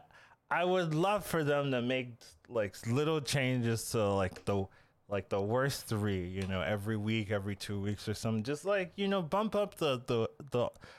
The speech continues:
the ones that don't get played or d-, have really bad stats, right? 'Cause, you know, we've had some heroes for months, months, and they haven't been touched, and they've, they've been the same power level at the bottom for months and months, and they just don't get touched, and it's just like,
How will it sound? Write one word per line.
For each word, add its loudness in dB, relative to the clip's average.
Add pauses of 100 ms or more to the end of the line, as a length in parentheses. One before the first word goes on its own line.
(140)
the 2
ones 2
that 2
don't 2
get 2
played 2
or 2
d-, -4
have -2
really 2
bad 2
stats, -2
right? 0
'Cause, -6 (380)
you 0
know, 2
we've 0
had 0
some 0
heroes 2
for 0
months, -2 (640)
months, 0
and 0
they 2
haven't 2
been 2
touched, 0
and 0
they've, 0
they've 0
been 0
the 2
same 0
power 2
level 2
at 0
the 0
bottom 0
for -10
months 0
and 2
months, 0
and -2
they 0
just 0
don't 2
get 0
touched, -2
and -2
it's -2
just -4
like, 0